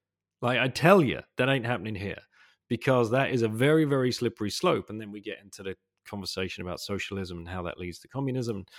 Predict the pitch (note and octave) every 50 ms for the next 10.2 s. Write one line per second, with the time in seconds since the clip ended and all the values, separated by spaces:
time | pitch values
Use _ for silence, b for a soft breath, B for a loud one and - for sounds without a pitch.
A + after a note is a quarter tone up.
0 | B B B B B B - A2+ A2+ A2+ A#2+ A#2+ G2+ - F#2+ F2+ - - - -
1 | - - - - _ b b b b b b b - A#2 A2 G#2+ G2+ - C3+ D3
2 | E3+ E3+ - G#3 F3+ D#3+ G3 F#3+ F3 C#3 D#3 D#3+ D3+ D3+ F3 G#3 G3 B2+ - A#2
3 | G#2+ C#3 C3+ A#2 - B2+ B2+ A#2 - - G2+ - - E3 F3+ D#3+ A#2+ - - F2+
4 | A#2 D3+ D#3 C#3 C#3+ C#3+ C#3 B2+ C3+ B2+ B2 A#2 A2+ A#2+ A#2+ A2+ G#2+ G#2 B2+ D#3+
5 | D#3 C3 A2+ - - A2+ G#2 G2+ G2+ G2 - - C#3 C#3 C3 G#2 E2+ F2 G2+ A2
6 | - - - A#2 G#2+ G2+ G2 F#2+ F2+ F#2 F#2 G2+ A#2 C3+ C3 - B2+ A#2+ A#2+ _
7 | b b b b b b - D#3+ E3 C#3+ A#2 G2+ G#2+ G#2 F#2+ - F#2+ F#2+ G#2 G2+
8 | F#2+ F#2+ F#2+ F#2+ G#2+ C3 D3+ C#3+ B2 A#2+ - A2+ G#2 G2 G2 G#2+ F#2+ - - G2+
9 | - _ _ G#2 A2+ C3 C3+ C3 A#2+ _ - A#2+ D3+ E3+ E3 - - G#2+ G2 G2
10 | G#2 B2 C#3+